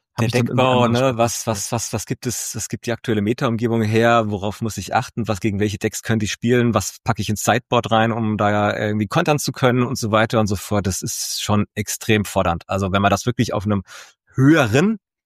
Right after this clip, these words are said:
Speaker 2: Level spielen möchte, dann ist das unglaublich umfassend und vereinnahmend, dieses Spiel. Aber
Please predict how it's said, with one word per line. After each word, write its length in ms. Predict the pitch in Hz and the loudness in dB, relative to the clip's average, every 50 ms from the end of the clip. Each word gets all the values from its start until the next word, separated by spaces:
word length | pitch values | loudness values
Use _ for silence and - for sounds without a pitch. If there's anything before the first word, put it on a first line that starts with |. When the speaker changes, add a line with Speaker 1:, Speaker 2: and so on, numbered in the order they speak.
| _ _ _ - | _ _ _ 0
Speaker 2:
Level 340 | 107 113 131 127 131 123 | 2 2 4 4 2 2
spielen 400 | - - - - 131 127 120 113 | 0 0 -4 0 2 2 4 4
möchte, 400 | 110 110 123 147 - - 151 143 | 2 2 0 0 -2 -2 -2 -2
dann 500 | 127 - 113 107 107 110 110 110 107 110 - _ _ _ _ _ _ _ _ _ _ _ _ _ _ _ - | 0 0 0 0 0 0 0 0 -2 -4 -6 _ _ _ _ _ _ _ _ _ _ _ _ _ _ _ -10
ist 140 | 104 - - | -8 -6 -6
das 280 | 92 - - - - _ _ | -6 -4 -6 -8 -8 _ _
unglaublich 500 | - - 123 101 95 87 - 92 - - | -8 -6 -6 -4 -4 -4 -6 -8 -8 -8
umfassend 600 | - 92 - - 95 82 - - 80 - - - _ - | -10 -10 -8 -6 -6 -6 -6 -6 -10 -12 -14 -20 _ -16
und 140 | 170 95 - | -14 -12 -8
vereinnahmend, 640 | - - - 87 87 87 82 78 76 76 73 - | -6 -4 -4 -2 -4 -4 -4 -6 -6 -8 -10 -12
dieses 180 | 85 85 95 - | -12 -12 -12 -12
Spiel. 280 | - _ - 95 87 | -12 _ -8 -4 0
Aber 300 | - 92 107 143 156 151 | 2 2 4 4 2 0